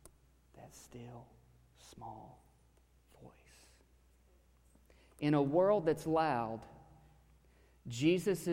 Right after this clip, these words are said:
voice is louder when we are the quietest.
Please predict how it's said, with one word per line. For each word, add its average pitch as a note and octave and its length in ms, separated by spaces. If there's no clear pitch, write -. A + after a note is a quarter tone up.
voice C3 480
is B2+ 240
louder B2 600
when B2+ 300
we C3+ 260
are A#2+ 160
the A#2 100
quietest. - 920